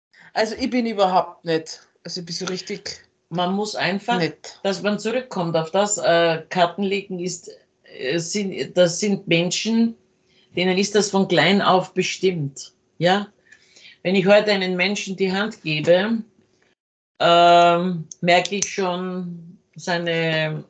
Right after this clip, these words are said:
Speaker 2: Charakterzüge, wie ist der Mensch. Also das merkt man schon.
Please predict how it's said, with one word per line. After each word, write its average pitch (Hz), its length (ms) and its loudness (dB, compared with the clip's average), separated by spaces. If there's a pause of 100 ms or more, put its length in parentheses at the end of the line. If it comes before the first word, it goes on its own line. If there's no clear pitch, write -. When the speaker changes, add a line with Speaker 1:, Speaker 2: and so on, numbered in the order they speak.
(160)
Speaker 2:
Charakterzüge, 180 920 -2
wie 160 160 -6
ist 190 200 -6
der 165 100 2
Mensch. 160 600 -4 (400)
Also 170 220 -4
das 180 280 2
merkt 180 320 0
man 160 160 -2
schon. 185 380 0